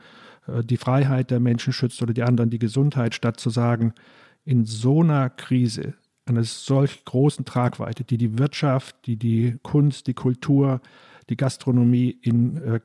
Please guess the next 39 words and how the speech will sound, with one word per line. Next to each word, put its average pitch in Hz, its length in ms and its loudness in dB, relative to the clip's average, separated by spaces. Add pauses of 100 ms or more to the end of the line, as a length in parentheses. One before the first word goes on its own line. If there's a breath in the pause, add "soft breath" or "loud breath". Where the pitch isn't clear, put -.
(240)
langen 127 540 2
Zeiten 127 400 0
außer 120 240 -2
Kraft - 320 -4
gesetzt 123 340 -2
hat, 117 220 -6
quasi 113 320 -2
den 117 180 2
Beruf 113 300 0
verunmöglicht 120 1080 -2
hat 117 140 0
und 113 160 0
die 113 220 0 (440 loud breath)
für - 220 -4
viele 147 360 0
Menschen, 123 640 0
äh, 113 260 -2
sehr 120 300 0
schwere 123 300 -2
Krankheit 120 420 -2
und 113 120 0
Tod 147 200 -2
bedeutet 113 520 -4
hat, 120 240 -8 (640 loud breath)
da 113 100 0
hätte 135 240 2
man 131 180 2
einfach 127 260 0
sagen 123 300 0
können, 113 300 2
so, 110 160 2
jetzt 127 300 0
lassen 120 200 0
wir 135 40 2
mal 117 260 2
die 113 240 0
Politik, - 800 -4
die 127 80 -2
Partei, 123 580 0